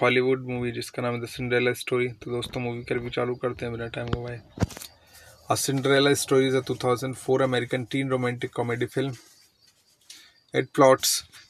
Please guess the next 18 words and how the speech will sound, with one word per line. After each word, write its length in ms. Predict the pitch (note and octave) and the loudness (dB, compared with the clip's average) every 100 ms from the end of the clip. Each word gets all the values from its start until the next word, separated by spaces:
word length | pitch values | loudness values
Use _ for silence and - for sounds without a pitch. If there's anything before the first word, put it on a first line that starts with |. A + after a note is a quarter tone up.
| - | -4
the 100 | C3 - | 0 6
film 180 | C#3 C3 | 6 8
plots 300 | C3+ C3 - | 8 8 6
revolves 300 | B2+ B2+ B2 | 6 6 6
around 300 | B2+ B2 A#2+ C3 | 4 4 2 2
two 100 | C3+ C3+ | 4 4
internet 440 | B2 A#2+ A#2+ A#2 - | 4 6 6 4 6
pen 240 | B2 B2 - _ - | 6 6 0 _ 2
pals 320 | C3 B2+ B2+ - | 8 8 8 4
who 100 | B2+ C3 - - - - - | 4 4 0 -10 -18 -18 2
plan 220 | C3 C3 | 4 6
to 100 | B2+ C3 | 4 6
meet 340 | C3 B2+ - - - | 4 2 -6 -6 -8
in 260 | - C3 A#2+ C3 | 0 0 4 4
person 320 | A#2+ B2+ B2 | 6 6 6
at 100 | A#2+ B2 | 8 6
their 160 | A2+ | 6
high 120 | B2 | 4